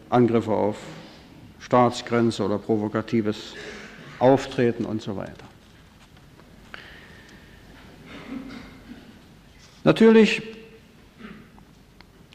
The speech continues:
ist das verbunden mit hohen Anforderungen an die Person desjenigen, der die Gespräche führt. Und das hat mir ja, äh,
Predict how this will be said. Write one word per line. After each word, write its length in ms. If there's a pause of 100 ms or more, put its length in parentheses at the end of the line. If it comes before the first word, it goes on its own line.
(420)
ist 640 (460)
das 460
verbunden 540
mit 180
hohen 220
Anforderungen 880 (140)
an 120
die 100
Person 540
desjenigen, 600
der 120
die 120
Gespräche 460
führt. 440 (640)
Und 140
das 140
hat 160
mir 420 (1700)
ja, 600
äh, 40